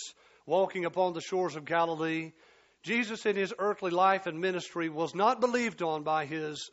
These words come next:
family. His family did not believe upon him. We know this, for example,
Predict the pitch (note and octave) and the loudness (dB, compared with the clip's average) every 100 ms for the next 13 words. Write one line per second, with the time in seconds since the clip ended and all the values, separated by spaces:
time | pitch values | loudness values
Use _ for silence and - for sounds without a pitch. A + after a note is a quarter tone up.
0 | - G#3 G3 C3+ A2+ C3 - E3 F3 E3+ | -2 0 0 -2 -8 -8 -6 -4 -2 0
1 | E3 - - - _ - D#3 E3 G3 F#3 | -2 -6 -16 -20 _ -6 -2 2 2 4
2 | F#3+ A3 A3 E3+ - G#3+ F#3+ D3 B2 A2 | 4 4 2 -2 0 2 2 -2 -6 -8
3 | A2 _ D3 D#3 D#3+ G#3+ A3 D3+ E3 F#3 | -18 _ -4 0 4 4 4 2 0 0
4 | - D#3+ C3 D#3+ F3+ E3+ D3+ | -4 -6 -2 -2 -2 -4 -8